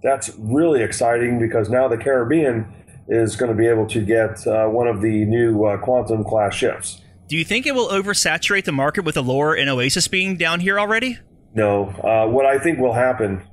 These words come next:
Speaker 1: is O-, uh, Oasis and Allure, one of the ships, will move to either Miami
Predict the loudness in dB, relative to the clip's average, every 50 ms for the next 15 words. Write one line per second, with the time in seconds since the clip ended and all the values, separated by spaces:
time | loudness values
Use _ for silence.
0 | -8 -2 0 0 2 0 0 0 0 0 2 0 -2 -2 -2 -2 0 0 0 0
1 | 0 0 2 2 4 2 2 0 0 -2 0 0 0 2 2 4 4 4 4 2
2 | 2 2 0 0 0 0 -2 -4 -4 -2 -2 -2 -2 -4 -10 -8 -4 -2 0 2
3 | 2 2 0 0 -2 -6 -14 -20 -20 -20 -12 -4 -2 0 2 2 2 0 -2 -2
4 | 0 2 2 2 2 2 0 0 2 2 2 2 2 2 2 2 0 0 -2